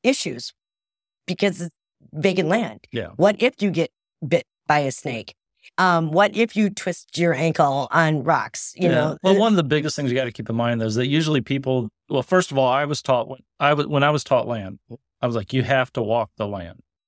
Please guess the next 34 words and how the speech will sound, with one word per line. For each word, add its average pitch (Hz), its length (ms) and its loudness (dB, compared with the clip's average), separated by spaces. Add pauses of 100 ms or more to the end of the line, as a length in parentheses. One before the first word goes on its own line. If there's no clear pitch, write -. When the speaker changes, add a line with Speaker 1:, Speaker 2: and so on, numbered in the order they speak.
Speaker 1:
Okay. 135 160 -4
Speaker 2:
Right? 113 140 0
You 127 100 -2
have 127 240 -2
to 131 80 -10
get 127 180 -2
to 113 80 -6
know 113 260 -2
it. - 100 -12 (100)
You 110 100 -6
can't 143 300 -4
just 139 180 -6
look 127 300 -4
on 127 100 0
a 127 60 -2
map 113 220 -4
and 123 100 0
go, 117 100 -2
"This 110 280 -6
works." 113 380 -6 (360)
You've 127 140 -4
gotta 180 180 4
Speaker 1:
Okay. 131 100 0
Speaker 2:
walk 127 360 0
it 101 100 -8
and 107 140 -10
feel 123 320 -4
it 107 100 -6 (400)
if 135 160 -2
you're 151 100 2
looking 156 320 0
at 127 80 -12
for 123 120 -8
redevelopment. 104 680 -4